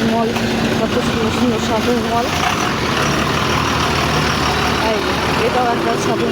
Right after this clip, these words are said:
মল, সুন্দর সুন্দর শপিং মল আছে হিলি মোড়ে। তো চলে আসবেন আমাদের হিলি মোড়ে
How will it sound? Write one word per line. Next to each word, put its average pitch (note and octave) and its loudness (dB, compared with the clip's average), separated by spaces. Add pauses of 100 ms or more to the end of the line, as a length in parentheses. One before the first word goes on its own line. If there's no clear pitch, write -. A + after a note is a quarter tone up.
(120)
মল, A#3 2 (1600)
সুন্দর C4+ 2
সুন্দর B3+ 2
শপিং C4+ 0 (100)
মল A#3 0
আছে B3+ 0
হিলি A3+ 0
মোড়ে। A3 0 (600)
তো A3 0 (140)
চলে D4 0
আসবেন D4+ 0 (140)
আমাদের B3 0 (100)
হিলি A#3+ 0
মোড়ে C4+ 2